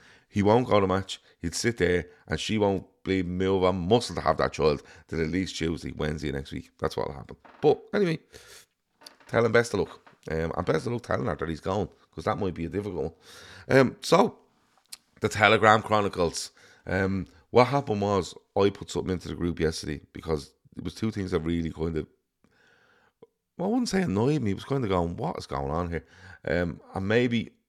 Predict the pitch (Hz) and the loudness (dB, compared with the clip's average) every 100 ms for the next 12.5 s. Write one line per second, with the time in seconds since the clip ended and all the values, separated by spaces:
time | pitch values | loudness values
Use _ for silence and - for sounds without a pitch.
0 | _ _ _ _ _ - 98 - 110 101 | _ _ _ _ _ -20 -20 -10 -2 0
1 | 98 98 - - 90 87 85 87 85 85 | 0 -2 -4 -2 0 0 2 0 0 -6
2 | 76 85 80 73 - - 90 87 - - | -4 -6 -6 -8 -14 -8 -4 -2 -4 -8
3 | 90 82 69 - 95 - - 92 98 82 | -6 -6 -4 0 0 -2 -8 -6 -4 -6
4 | 80 - - 85 67 - _ _ _ - | -12 -10 -4 -2 -2 -6 _ _ _ 0
5 | 180 110 - _ - _ - 107 95 _ | 2 2 -2 _ -20 _ 0 0 0 _
6 | - 110 107 113 127 131 120 104 95 90 | -6 -4 0 4 6 6 4 4 0 2
7 | 82 76 78 78 78 76 76 78 76 73 | 0 -4 -2 0 0 -2 -4 -6 -6 -6
8 | 76 80 73 80 82 - - _ - 101 | -8 -10 -4 -4 -4 -8 -20 _ 4 6
9 | 92 123 120 90 85 80 80 80 - 82 | 8 6 4 -2 -2 -4 -6 -8 -4 -2
10 | 80 78 82 69 67 76 78 80 85 92 | -2 -2 -6 -6 -6 -8 -8 -8 -6 -2
11 | 135 190 123 69 - - 80 76 76 76 | -2 -2 -4 -10 -8 -6 -4 -4 -6 -4
12 | 71 76 71 71 78 | -4 -4 -8 -10 -14